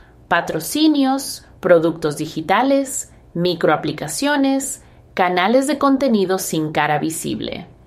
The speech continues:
secuencias de correo automatizadas que nutren prospectos mientras tú duermes.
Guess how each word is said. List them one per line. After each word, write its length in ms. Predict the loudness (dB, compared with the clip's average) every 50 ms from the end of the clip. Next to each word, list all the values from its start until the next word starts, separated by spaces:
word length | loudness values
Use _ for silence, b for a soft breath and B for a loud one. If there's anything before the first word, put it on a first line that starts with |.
| _ _ -20 -14
secuencias 760 | -12 -4 -2 -2 0 2 2 2 4 2 2 2 2 2 2
de 120 | 0 0
correo 420 | 2 2 2 4 4 6 6 6 8
automatizadas 1160 | 6 6 4 2 2 2 2 2 2 2 -2 -4 -2 0 2 4 4 4 4 2 2 -2 -8
que 160 | -6 -4 -2 0
nutren 500 | 0 2 2 2 2 2 2 2 0 0
prospectos 800 | -2 -4 -4 -4 0 2 2 0 0 0 -4 -4 -4 -4 -4
mientras 540 | -4 -2 -2 -2 -4 -4 -6 -6 -6 -8 -6
tú 140 | -6 -6 -4
duermes. 840 | -2 -2 -2 -2 -2 -4 -8 -8 -10 -12 -12 -12 -12 -12 -12 -14 b